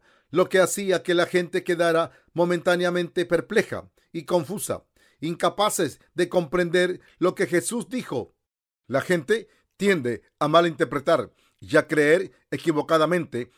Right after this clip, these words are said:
y a confiar en su propia justicia. Aquellos que no han recibido la remisión del pecado, creyendo en el Evangelio del agua y el Espíritu, no pueden entender correctamente lo que Jesús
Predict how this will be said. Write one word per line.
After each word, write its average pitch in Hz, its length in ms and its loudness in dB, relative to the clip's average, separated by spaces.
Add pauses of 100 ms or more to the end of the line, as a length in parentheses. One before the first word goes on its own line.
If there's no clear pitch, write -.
(120)
y 127 140 -2
a 139 100 0
confiar 175 640 0 (200)
en 170 120 0
su 160 160 -4
propia 156 300 0
justicia. 147 540 -8 (300)
Aquellos 233 640 2 (220)
que 202 120 4
no 196 160 4
han 202 140 2
recibido 190 500 -2
la 156 80 4
remisión 170 520 -2
del 170 140 0
pecado, 165 520 0 (240)
creyendo 185 460 4
en 180 80 0
el 180 100 4
Evangelio 175 520 0
del 170 180 2
agua 170 260 0
y 160 60 0
el 165 100 0
Espíritu, 170 640 -6 (220)
no 170 200 0
pueden 220 280 2
entender 175 600 0 (200)
correctamente 175 920 0 (180)
lo 175 160 4
que 175 120 0
Jesús 165 380 -2